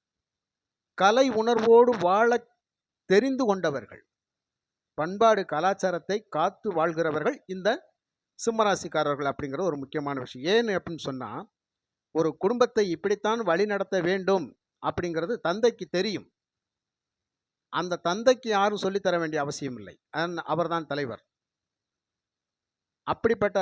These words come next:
ராசிக்கு வந்து நாம எப்படி வாழணும் அப்படிங்கிற விஷயம் அவருக்கு தெரிஞ்சிருக்கும். எப்படி தன் குடும்பத்தை வழிநடத்த வேண்டும் அப்படிங்கிறது கட்டாயம் சிம்மராசிக்கு தெரிஞ்சிருக்கும், அந்த தலைவருக்கு தெரிஞ்சிருக்கும் இல்லைங்களா? அதனால தான் சிம்ம ராசியில வந்து நிறைய பேர் பொறுப்புகள்ல இருக்கிறாங்க அப்படிங்கிற ஒரு விஷயம் இருக்குது.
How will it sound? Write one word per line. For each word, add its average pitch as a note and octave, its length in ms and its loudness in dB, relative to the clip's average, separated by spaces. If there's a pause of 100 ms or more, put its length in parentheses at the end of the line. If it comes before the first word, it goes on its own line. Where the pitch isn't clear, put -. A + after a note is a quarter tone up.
ராசிக்கு F#3+ 500 -2
வந்து E3+ 220 0 (440)
நாம D#3 180 -4 (120)
எப்படி B3+ 340 -4
வாழணும் F3 360 0 (600)
அப்படிங்கிற D3+ 440 -6
விஷயம் G#3+ 320 -6
அவருக்கு C3+ 260 -6 (100)
தெரிஞ்சிருக்கும். C3+ 460 -8 (120)
எப்படி C4+ 200 -4 (100)
தன் G3 220 -6
குடும்பத்தை F#3+ 400 -6
வழிநடத்த G3+ 480 -2
வேண்டும் G#3+ 300 -2
அப்படிங்கிறது D#3+ 400 -8 (380)
கட்டாயம் D#3 460 0
சிம்மராசிக்கு D3 640 -6
தெரிஞ்சிருக்கும், B2+ 480 -10 (160)
அந்த C3+ 220 -10
தலைவருக்கு D#3 440 0
தெரிஞ்சிருக்கும் C3 400 -8
இல்லைங்களா? C3 260 -8 (1300)
அதனால A3+ 320 2
தான் A#3+ 120 0
சிம்ம A3+ 240 -2
ராசியில F#3+ 320 -2
வந்து F#3+ 200 -4
நிறைய F3 260 0
பேர் F3+ 200 -2
பொறுப்புகள்ல D#3+ 460 -2
இருக்கிறாங்க C#3 400 -8
அப்படிங்கிற B2 320 -10
ஒரு A2+ 100 -12
விஷயம் A#2+ 260 -14
இருக்குது. G2 280 -20